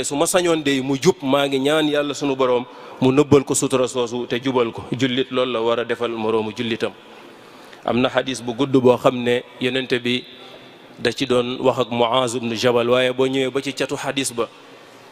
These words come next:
Yonent bi dafa wax Muaz ci waxinu arab, "Sakilat ka ummuk", may Yàlla na nga dee ak yu mel noonu, xeet, xeeti kaf lay doon. Ne ko, "Xanaa xamoo ne Muaz, bari na ñoo xam ne yawmal xiyaam seen cati làmmiñ yi moo leen yóbbu sawara."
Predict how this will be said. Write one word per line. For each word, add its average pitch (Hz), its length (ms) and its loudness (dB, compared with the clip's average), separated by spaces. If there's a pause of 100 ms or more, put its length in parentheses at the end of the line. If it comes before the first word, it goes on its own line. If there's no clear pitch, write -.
(160)
Yonent 127 340 0
bi 123 140 0
dafa 123 220 0
wax 120 180 2
Muaz 123 420 0
ci - 80 0
waxinu 135 380 0
arab, 123 260 -2
"Sakilat 131 520 0
ka 139 120 0
ummuk", 123 420 -2
may 120 300 -2
Yàlla 127 240 -2
na 127 80 -2
nga 120 120 0
dee 120 300 0
ak 127 160 -6
yu 131 100 2
mel 127 140 2
noonu, 117 280 -2
xeet, 131 280 0
xeeti 123 280 -2
kaf - 220 0
lay 127 160 0
doon. 117 280 0 (760)
Ne 139 120 4
ko, 156 100 2
"Xanaa 165 320 4
xamoo 143 300 0
ne 127 80 -4
Muaz, 127 580 0
bari 143 240 2
na 143 120 2
ñoo 135 180 2
xam 139 260 2
ne 131 120 2
yawmal 139 340 4
xiyaam 139 500 -2
seen 143 320 0
cati 156 300 2
làmmiñ 135 460 0
yi 135 280 2
moo 127 220 2
leen 127 160 0
yóbbu 120 240 2
sawara." 110 400 0